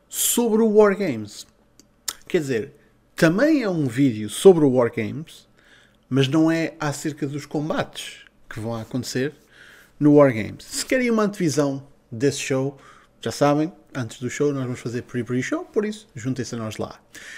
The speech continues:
Este vídeo é mais acerca de o que este show significa. Porque, como vocês já devem ter reparado, é N X T War Games, não é N X T TakeOver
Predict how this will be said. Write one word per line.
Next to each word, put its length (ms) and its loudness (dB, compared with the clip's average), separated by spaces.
Este 180 0
vídeo 200 4
é 80 -2
mais 380 -2
acerca 500 -2
de 340 -2
o 140 -4
que 240 -6
este 220 -4
show 200 -4
significa. 840 -10
Porque, 560 -2
como 240 -8
vocês 200 -10
já 120 -6
devem 180 -6
ter 140 -10
reparado, 420 0
é 280 -6
N 160 -4
X 220 -8
T 360 -6
War 260 0
Games, 600 -14
não 240 -6
é 340 -8
N 220 -4
X 260 -10
T 240 -4
TakeOver 680 2